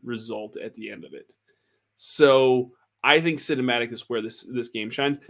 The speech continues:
Nothing against the Colonial Marines Operations Manual, because it's a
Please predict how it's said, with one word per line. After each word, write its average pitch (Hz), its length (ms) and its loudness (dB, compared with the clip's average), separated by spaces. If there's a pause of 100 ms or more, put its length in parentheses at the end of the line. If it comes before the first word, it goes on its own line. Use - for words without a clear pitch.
Nothing 202 320 4
against 185 360 6
the 160 80 0
Colonial 143 340 0
Marines 127 240 0
Operations 110 560 -4
Manual, 104 360 -12
because 123 340 -6
it's 120 140 -6
a 113 100 -4